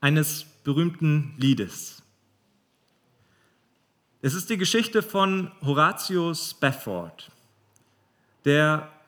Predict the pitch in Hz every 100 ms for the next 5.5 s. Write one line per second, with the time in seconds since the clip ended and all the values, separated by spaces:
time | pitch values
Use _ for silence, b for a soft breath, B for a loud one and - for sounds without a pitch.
0 | - 139 175 208 - 196 160 170 165 160
1 | 147 139 - 127 127 147 202 208 - _
2 | _ _ _ _ _ - - 123 156 160
3 | 151 147 - 143 165 165 - 170 170 175
4 | 160 139 127 156 156 135 143 135 127 -
5 | 113 107 - -